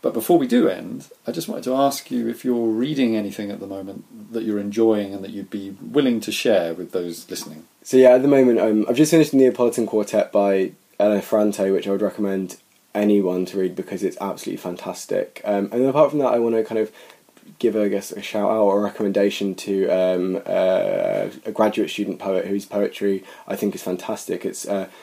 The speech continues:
Speaker 2: Travis Chi Wing Lau, um, who's an American postgraduate student, and I just think his poetry is fantastic. I found him via Twitter, and I just think he's absolutely wonderful, so I'd recommend reading his poetry. You can find him on Twitter.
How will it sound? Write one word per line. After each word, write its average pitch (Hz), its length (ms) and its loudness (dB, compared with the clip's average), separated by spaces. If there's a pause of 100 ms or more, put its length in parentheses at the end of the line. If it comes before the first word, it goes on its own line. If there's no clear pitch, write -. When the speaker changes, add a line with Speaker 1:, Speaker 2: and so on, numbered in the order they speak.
(160)
Speaker 2:
Travis 107 300 -2
Chi 110 200 -2
Wing 98 220 0
Lau, 95 440 0
um, 98 360 -6 (140)
who's 95 160 -6
an 95 80 -2
American 98 560 -2
postgraduate 92 640 -6
student, 90 420 -6 (600)
and 92 420 -4 (120)
I 98 80 -6
just 95 160 -10
think 104 120 -4
his 95 100 -14
poetry 92 400 -2
is 87 100 -8
fantastic. 92 640 -8
I 90 60 -4
found 95 240 -4
him 95 120 -6
via 92 200 -2
Twitter, 95 400 -6
and 92 360 -4 (120)
I 90 120 0
just - 120 -12
think 98 140 -12
he's 87 120 -4
absolutely - 360 -6
wonderful, - 360 -10
so - 120 -8
I'd - 100 -8
recommend - 480 -10 (340)
reading 92 280 -4
his 87 120 -14
poetry. 95 540 -8 (180)
You - 80 -12
can - 120 -10
find 90 160 -8
him 85 60 -10
on 82 100 -8
Twitter. - 300 -10